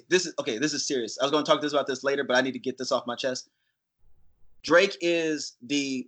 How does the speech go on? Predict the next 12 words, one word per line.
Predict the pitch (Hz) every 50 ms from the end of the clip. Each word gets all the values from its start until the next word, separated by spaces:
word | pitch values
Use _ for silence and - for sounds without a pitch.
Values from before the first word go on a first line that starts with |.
| _
second | - - - - - 190 175 175 - 165 156 156 - - - - _ _ _ _ _ _ _ _ _ _ _ _ - - - - _ _ _ - - - - - - - - - - - - - _ _ _ _ _
biggest | - 151 151 151 147 147 143 135 - - _ -
artist | 135 139 139 131 127 123 120 117 - -
that's | 135 127 123 - -
doing | - 147 147 147 143 143 131
things | - 143 139 131 127 123 -
for | - - 135 123
the | 117 104
people, | - - 127 123 - - 87 - _ _ _ _ 113
okay? | - 131 123 127 127 127 _ _ _ -
Like, | 151 143 - - _ _ _ _ _ _ _ _ _ _ _ _ _ _ _ _ - - - _ _ _ _ - -
like | 135 139 135 131 -